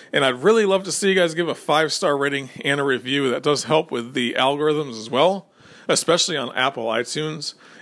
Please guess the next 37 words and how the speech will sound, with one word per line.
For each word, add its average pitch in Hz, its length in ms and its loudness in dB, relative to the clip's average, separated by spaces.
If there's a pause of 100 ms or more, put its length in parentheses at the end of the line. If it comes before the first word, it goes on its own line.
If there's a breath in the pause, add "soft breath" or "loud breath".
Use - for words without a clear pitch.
And 123 140 0
the, 117 260 0 (300 loud breath)
the 127 160 0
reason 127 340 -2
why 120 280 0
that - 360 -4
helps - 240 -4
is 113 160 -8
it's 127 140 -6
just, - 260 -4 (400 loud breath)
it - 220 0
puts - 480 0 (160)
the 143 100 0
show 139 560 0 (140)
with, 117 400 -2
with 120 160 -2
the 110 80 -2
higher 139 320 2
stars 131 600 -2 (540 loud breath)
on 127 240 2
those 110 180 -4
lists 113 280 -4
and 101 100 -12
so 107 180 -4
forth. 107 200 -4
So 120 260 0
if 113 120 -8
you 175 120 2
can 156 180 0
do 135 140 -2
that, 131 380 0 (240 soft breath)
that'd 123 160 2
be 107 100 -4
great. 107 180 -6
A 101 40 -8
five-star 139 580 0
rating, 127 380 -2